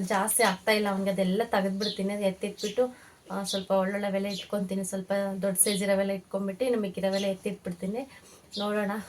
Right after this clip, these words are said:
ಹೆಂಗಾಗುತ್ತೆ ಅಂತ ಹೇಳ್ಬಿಟ್ಟು ಅದಕ್ಕೆ ಯೋಚನೆ ಮಾಡ್ತಾಯಿದ್ದೀನಿ ಹೆಂಗಪ್ಪ ಜೋಡ್ಸೋದು ಅಂತ ಹೇಳಿ. ಜಾಗ ಇದ್ರೂ ಕೂಡ ಜೋಡ್ಸ್ಕೊಳ್ಳೋದು ಕಷ್ಟ, ಜಾಗ ಇಲ್ಲಾಂದ್ರೂ ಹೆಂಗಪ್ಪ ಇಟ್ಕೊಳ್ಳೋದು ಅನ್ನೋದು ಕಷ್ಟ. ಏನು ಮಾಡೋದಕ್ಕಾಗಲ್ಲ ಈ ಬಟ್ಟೆ ವಿಷಯದಲ್ಲಂತೂ.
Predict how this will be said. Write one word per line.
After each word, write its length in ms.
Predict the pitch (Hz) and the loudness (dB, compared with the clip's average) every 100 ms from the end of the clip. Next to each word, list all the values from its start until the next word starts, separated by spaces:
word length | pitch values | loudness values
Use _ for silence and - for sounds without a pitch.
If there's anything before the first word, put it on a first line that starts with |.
| - | -8
ಹೆಂಗಾಗುತ್ತೆ 500 | 202 190 190 185 190 | -4 -2 -2 -2 -2
ಅಂತ 140 | 190 | -2
ಹೇಳ್ಬಿಟ್ಟು 300 | 190 190 190 233 - - - - - | -2 -4 -6 -10 -12 -14 -16 -14 -8
ಅದಕ್ಕೆ 320 | 196 226 240 185 | -4 2 4 4
ಯೋಚನೆ 340 | 220 247 247 | 2 2 2
ಮಾಡ್ತಾಯಿದ್ದೀನಿ 480 | 220 196 208 202 196 | 2 0 0 2 2
ಹೆಂಗಪ್ಪ 260 | 190 196 | 2 2
ಜೋಡ್ಸೋದು 440 | 196 190 185 185 185 | 0 2 0 0 -2
ಅಂತ 140 | 190 | 0
ಹೇಳಿ. 420 | 196 190 190 214 202 180 | 0 0 0 -2 -6 -2
ಜಾಗ 200 | 196 180 | 2 2
ಇದ್ರೂ 280 | 208 196 208 | 2 0 -2
ಕೂಡ 140 | 208 | 0
ಜೋಡ್ಸ್ಕೊಳ್ಳೋದು 520 | 214 202 190 208 185 | 0 -2 -2 -2 -2
ಕಷ್ಟ, 220 | 185 180 180 | -2 -4 -2
ಜಾಗ 260 | 185 185 | 0 2
ಇಲ್ಲಾಂದ್ರೂ 520 | 196 202 202 196 208 | 2 2 -2 -2 -2
ಹೆಂಗಪ್ಪ 360 | 214 190 190 190 | 0 0 0 0
ಇಟ್ಕೊಳ್ಳೋದು 400 | 190 - 196 202 | -2 0 0 0
ಅನ್ನೋದು 220 | 190 190 | -2 -2
ಕಷ್ಟ. 280 | 190 185 - 180 - - - - - | -4 -6 -6 -8 -10 -14 -12 -12 -4
ಏನು 240 | 175 196 202 | 0 0 2
ಮಾಡೋದಕ್ಕಾಗಲ್ಲ 560 | 190 180 190 185 190 | 0 0 0 2 2
ಈ 40 | 180 | 0
ಬಟ್ಟೆ 280 | 175 175 | -2 -2
ವಿಷಯದಲ್ಲಂತೂ. 800 | 190 185 190 190 185 175 220 247 | -2 0 -2 0 -2 -2 -4 -6